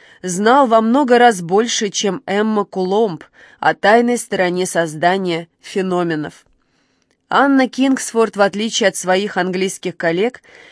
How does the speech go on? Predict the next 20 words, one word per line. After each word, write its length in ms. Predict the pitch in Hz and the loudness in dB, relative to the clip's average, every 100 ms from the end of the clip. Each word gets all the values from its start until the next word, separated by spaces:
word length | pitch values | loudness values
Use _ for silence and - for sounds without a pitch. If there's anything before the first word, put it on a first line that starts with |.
| _ | _
еще 360 | 185 214 - 262 | -6 -2 0 2
до 180 | 226 302 | 2 0
скандала 540 | - 233 220 226 214 | 2 2 4 4 2
с 80 | - | -2
письмом 500 | 202 190 202 214 196 | -8 -8 -4 -4 -4
Кутхуми 760 | - 190 - - 254 269 247 - - _ - | -6 -8 -8 -4 0 0 -2 -8 -20 _ -4
разочаровалась 880 | 208 214 214 233 214 214 233 190 - | 0 0 0 2 4 6 4 2 -4
в 60 | |
теософии. 720 | - 170 - 165 165 - - - _ _ _ _ _ | -2 -2 -2 -8 -10 -14 -16 -18 _ _ _ _ _
Книга 400 | - 220 254 233 | -2 2 2 2
Синнета 760 | - 240 240 226 196 - 190 185 _ _ - | -2 -2 -2 0 -2 0 -2 -2 _ _ -8
"Эзотерический 840 | 202 185 185 208 220 208 - - | -6 -4 0 0 0 -6 -8 -8
буддизм" 600 | 180 185 160 220 214 165 - _ _ | -6 -6 -4 -4 -4 -6 -14 _ _
стала 400 | - - 214 214 | -8 2 4 4
последней 580 | 208 196 214 214 202 202 | 2 0 -2 -2 -2 -4
каплей, 460 | - 220 220 165 | 2 2 2 -4
переполнившей 920 | 156 185 185 175 214 226 208 - 208 | -2 0 0 2 2 2 -4 -6 -10
чашу 440 | - 196 180 - 185 | -6 -2 -2 -2 -6
ее 300 | 170 160 170 | -6 -4 -6
терпения. 720 | - 165 - 165 147 143 - | -6 -8 -4 -4 -4 -10 -16